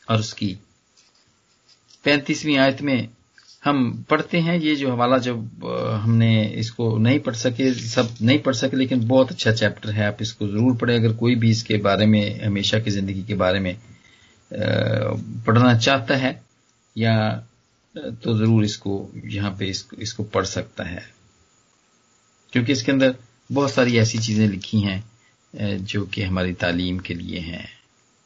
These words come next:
पहला कुरिन्थियों पन्द्रहवाँ बाब पैंतीसवीं आयत, "अब कोई ये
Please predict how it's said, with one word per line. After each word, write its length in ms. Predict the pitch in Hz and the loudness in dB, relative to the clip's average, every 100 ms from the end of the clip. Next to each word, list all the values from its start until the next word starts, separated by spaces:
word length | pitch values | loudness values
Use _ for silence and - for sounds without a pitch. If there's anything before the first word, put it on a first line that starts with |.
| _ _ _ _ _ _ _ _ _ _ _ _ _ _ _ _ _ _ _ - | _ _ _ _ _ _ _ _ _ _ _ _ _ _ _ _ _ _ _ 2
पहला 220 | 170 196 | 4 4
कुरिन्थियों 400 | 190 180 175 175 | 4 2 2 2
पन्द्रहवाँ 340 | 170 165 165 | 2 4 4
बाब 300 | 139 127 - | 4 4 4
पैंतीसवीं 460 | 147 131 135 113 135 | 0 -2 -4 -6 -2
आयत, 160 | 135 143 | -2 -2
"अब 120 | 139 | -4
कोई 160 | 160 160 | -4 -2
ये 400 | 147 147 147 | 0 -2 -2